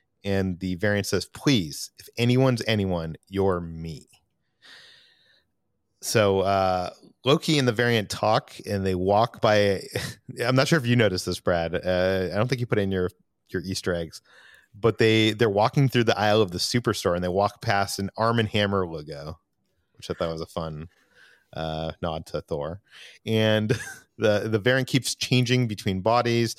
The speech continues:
Loki tells the variant his plans to overthrow the Timekeepers and offers the variant to be his lieutenant. The variant says that they are not interested in rolling the T V A. Mobius finds Hunter C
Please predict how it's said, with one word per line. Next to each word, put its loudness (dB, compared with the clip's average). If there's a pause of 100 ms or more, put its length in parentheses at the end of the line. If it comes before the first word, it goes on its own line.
(280)
Loki 2
tells 2
the -6
variant 2
his -10
plans 0
to 0
overthrow 2
the -8
Timekeepers -4 (560)
and -4
offers 0
the -2
variant 0
to -14
be -6
his -6
lieutenant. -4 (500)
The -20
variant 2
says 2 (680)
that -2
they 4
are 4
not 0
interested -2
in -4
rolling 0
the -6
T -8
V -10
A. -18 (1200)
Mobius 4
finds 2
Hunter -2
C -4